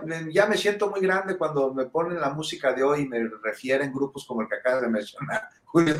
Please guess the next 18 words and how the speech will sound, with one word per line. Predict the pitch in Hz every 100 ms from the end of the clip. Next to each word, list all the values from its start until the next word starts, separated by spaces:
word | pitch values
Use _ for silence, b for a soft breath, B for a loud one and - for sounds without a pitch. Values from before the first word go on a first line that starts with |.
| - _
y | 117
yo | 147 151
prefiero, | - - 131 127
la | 117
neta, | 120 123 143 - B B
hablar | 107 120 139 143
sobre, | - 131 120 113 104 - _ _
sobre | - 120 113 117
Javier | 117 127 135 147 147
Solís, | - 139 127 131 139 139 120
¿no? | 123 -
Que | 135
es | 185
el | 185
primero | 160 160 170 226
en | 226
cantar | 160 156 170 180 185
este, | 180 - - 160 147 135 127 120